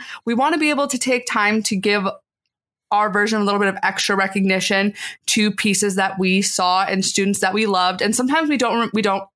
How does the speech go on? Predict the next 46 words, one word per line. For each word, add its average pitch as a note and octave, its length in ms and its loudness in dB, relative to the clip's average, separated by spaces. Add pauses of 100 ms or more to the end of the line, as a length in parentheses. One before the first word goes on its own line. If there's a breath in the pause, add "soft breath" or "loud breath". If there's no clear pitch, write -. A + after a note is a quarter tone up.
(200)
write G3 260 0
down F#3+ 260 2
their F#3+ 140 2
names F#3 500 2 (240 loud breath)
or G3+ 180 0
know F#3 180 2
what F#3 200 0
school G3 260 -2
they're F#3+ 160 0
from. F3+ 300 0
Sometimes F#3 400 0
we F#3 240 0 (180)
are G3 140 0
really F#3 220 0
vague F3 300 0
about F3 260 0
it. F#3+ 160 -2
Sometimes G#3+ 340 0
we A3 100 2
are A#3+ 140 0
very, F3+ 320 2
very F3+ 240 0
particular A3 540 -2
about F3+ 340 -2 (300 loud breath)
that F#3+ 160 0
student F#3+ 320 0
and F#3+ 140 0
trying F3 280 0
to F#3+ 100 -4
call F3+ 220 0
them F3+ 140 0
out. F#3 200 0 (400 loud breath)
And A3+ 80 0
we C#4 80 2
just D4 120 0
wanna D#4+ 120 0
make D4 140 0
sure C#4 100 -2
that A#3+ 100 -2
people A#3 220 -2
don't G#3+ 260 0
think G3+ 280 0
that G3+ 160 0
we F#3+ 320 2 (240)
are, F#3+ 160 0
like, F3+ 340 -2